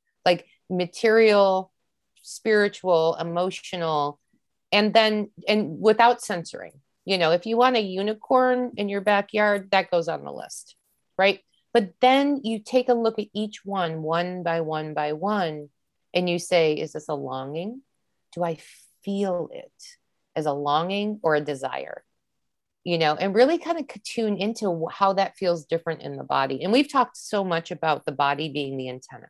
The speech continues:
right? When we can tune into our body and know where that felt sense is, is it in our gut? Is it in our heart? Is it,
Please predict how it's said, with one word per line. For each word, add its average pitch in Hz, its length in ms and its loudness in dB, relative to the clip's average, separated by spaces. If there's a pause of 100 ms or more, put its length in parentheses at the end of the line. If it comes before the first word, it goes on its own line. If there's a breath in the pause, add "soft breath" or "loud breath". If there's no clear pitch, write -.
(380)
right? 160 200 0 (420)
When 175 160 2
we 226 140 2
can 285 260 -2
tune 214 280 -2
into 196 280 -4
our 190 120 2
body 156 540 -2 (560)
and 170 220 2
know 156 240 6
where 160 280 2
that 151 200 -2 (340)
felt 160 260 -2
sense 147 480 -8
is, 160 440 -4
is 151 160 -4
it - 100 -4
in 131 80 -10
our 123 260 -10
gut? 240 320 4
Is - 140 -14
it - 140 -12
in 67 120 -10
our 65 240 -16
heart? 214 300 4
Is 147 140 -2
it, - 100 -8